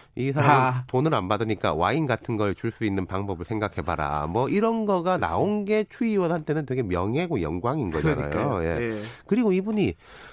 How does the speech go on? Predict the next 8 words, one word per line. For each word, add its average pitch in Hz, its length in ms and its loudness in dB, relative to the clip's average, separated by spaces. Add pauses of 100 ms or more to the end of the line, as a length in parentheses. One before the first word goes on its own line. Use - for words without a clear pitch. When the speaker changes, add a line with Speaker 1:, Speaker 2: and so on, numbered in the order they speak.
(120)
Speaker 1:
돌파력은 214 760 0
좋은데 147 720 0
뭐 127 340 -2 (160)
좀 143 240 -4
인화는 165 500 -2
약하다 123 360 -2
이런 180 200 -2
평가도 127 640 -4